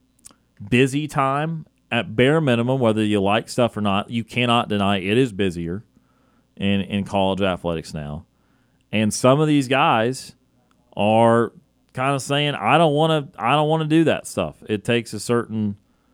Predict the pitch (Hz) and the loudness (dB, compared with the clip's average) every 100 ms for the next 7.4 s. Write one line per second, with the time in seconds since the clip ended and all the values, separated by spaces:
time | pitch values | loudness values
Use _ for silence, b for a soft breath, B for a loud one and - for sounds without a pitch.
0 | _ - 98 110 113 101 113 131 120 131 | _ -6 -2 0 0 0 -2 -2 -4 -4
1 | 127 95 - 110 120 127 123 - 110 117 | -4 -6 -4 -2 0 -2 -4 -6 -2 0
2 | 120 120 120 101 90 104 110 98 87 - | 0 -2 -2 -4 -6 -2 -2 -2 -8 -12
3 | - 110 120 127 127 95 95 110 120 - | -6 -2 0 -2 -2 -4 -4 -6 -8 -4
4 | 131 135 101 123 131 123 113 120 123 113 | -2 -2 -4 -4 -2 -2 -4 -4 -2 -2
5 | 107 - 98 - 104 117 117 117 101 101 | 0 -2 -4 -4 0 0 0 -2 -2 -2
6 | - 117 107 - 110 101 92 131 143 104 | -2 -4 -4 -4 -4 -4 -4 -4 -4 -4
7 | 95 104 98 | -2 0 0